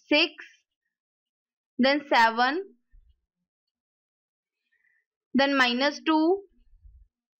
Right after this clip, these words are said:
then minus one। Now answer will be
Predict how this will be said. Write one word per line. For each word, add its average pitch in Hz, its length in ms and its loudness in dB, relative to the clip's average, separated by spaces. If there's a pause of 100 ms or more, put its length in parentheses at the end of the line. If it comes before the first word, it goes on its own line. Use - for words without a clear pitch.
then 277 200 0
minus 269 560 -2
one। 247 240 0 (560)
Now 247 180 0 (140)
answer 254 280 -2 (120)
will 269 240 0
be 349 100 2